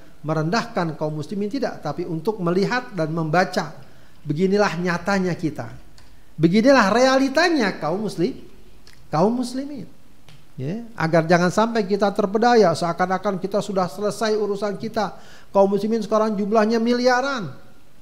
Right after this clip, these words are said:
Banyak. Ya, padahal kita tahu, ya, di sebagian itu terdapat, ya, qadiyah-qadiyah yang sangat besar yang harus kita atasi bersama. Nah,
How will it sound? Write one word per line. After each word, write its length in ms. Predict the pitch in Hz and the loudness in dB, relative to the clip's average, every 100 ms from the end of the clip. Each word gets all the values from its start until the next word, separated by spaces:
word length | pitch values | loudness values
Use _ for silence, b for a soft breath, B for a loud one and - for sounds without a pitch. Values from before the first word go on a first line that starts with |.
| - | -8
Banyak. 520 | 151 240 269 302 277 170 - - - - - - - - - - - | 2 4 4 0 -2 -4 -10 -16 -16 -18 -16 -16 -16 -16 -16 -16 -10
Ya, 160 | 139 175 151 | -10 -6 0
padahal 560 | 147 143 156 226 254 - - - | 4 4 4 2 -2 -12 -16 -12
kita 240 | 127 123 131 | -10 -6 -6
tahu, 400 | 143 147 214 - - | -2 -2 -2 -6 -14
ya, 240 | - 143 127 | -10 -8 -8
di 80 | 117 | -10
sebagian 720 | - 139 139 156 185 160 151 - - - | -6 -4 2 8 10 8 2 -6 -10 0
itu 320 | 160 202 277 - b b b b - | 2 2 0 -4 b b b b -8
terdapat, 800 | 160 139 151 - 170 - - - | -4 0 0 2 0 -2 -8 -10
ya, 240 | 131 120 - - - | -8 -8 -10 -16 -16
qadiyah-qadiyah 1120 | - 139 131 170 165 - 151 135 147 170 131 147 | -2 -2 2 4 4 2 -2 -2 0 -2 -2 -4
yang 240 | 135 127 | -6 -6
sangat 320 | - 127 127 | -8 -8 -8
besar 560 | 135 120 175 208 233 - B B - | -10 -2 2 2 0 -10 B B -10
yang 320 | 143 143 127 | 0 0 0
harus 400 | 113 135 151 147 | -2 -2 -2 -6
kita 320 | - 135 - | -6 -6 -4
atasi 560 | - 139 - 127 - 135 | -6 -6 -4 -6 -4 -8
bersama. 480 | 120 123 - - - - - - b b b - | -8 -10 -12 -14 -16 -16 -16 -16 b b b 2
Nah, 320 | 202 175 - | 4 4 -2